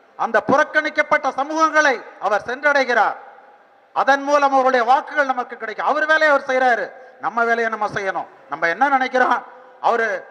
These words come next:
YouTube மூலம், மூலம் போயிட்டாரு, எல்லாம் ஓட்டு விழுந்துரும், அப்படி கிடையாது. ஏன்னா, சமூக வலைத்தளத்திற்கே வராதவர்கள் இன்னும் நிறைய பேர் இருக்கிறாங்க. ஒரு கிராமத்துக்கு போய் வாக்கு கேட்கும்போது ஆறு மணிக்கு போறோம், அந்த வீட்டு அம்மா சொல்றாங்க, "இப்பதான் நான் வயல்ல இருந்து வர்றேன், இந்த போய் குளிக்கணும்,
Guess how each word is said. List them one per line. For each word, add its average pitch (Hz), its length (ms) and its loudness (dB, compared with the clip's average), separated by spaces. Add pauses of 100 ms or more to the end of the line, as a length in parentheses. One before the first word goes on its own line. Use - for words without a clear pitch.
(120)
YouTube 285 340 -6
மூலம், 254 320 2
மூலம் 262 200 -2
போயிட்டாரு, 254 320 2
எல்லாம் 240 200 2
ஓட்டு 247 320 4
விழுந்துரும், 233 260 4
அப்படி 196 180 -2
கிடையாது. 220 520 0 (240)
ஏன்னா, 214 480 2 (300)
சமூக 311 560 0
வலைத்தளத்திற்கே 277 800 0
வராதவர்கள் 320 720 4
இன்னும் 277 200 -4
நிறைய 269 260 0
பேர் 294 140 0
இருக்கிறாங்க. 214 400 -4 (600)
ஒரு 131 120 -12
கிராமத்துக்கு 254 520 -2
போய் 277 100 4
வாக்கு 262 300 0
கேட்கும்போது 254 500 -2
ஆறு 220 240 2
மணிக்கு 262 260 -8
போறோம், 262 400 2 (420)
அந்த 165 140 -6
வீட்டு 269 220 -4
அம்மா 247 220 2
சொல்றாங்க, 240 540 2 (240)
"இப்பதான் 233 300 -6
நான் 240 160 -2
வயல்ல 233 240 0
இருந்து 240 180 -4
வர்றேன், 214 340 0 (360)
இந்த 175 140 -2
போய் 269 260 2
குளிக்கணும், 254 480 -2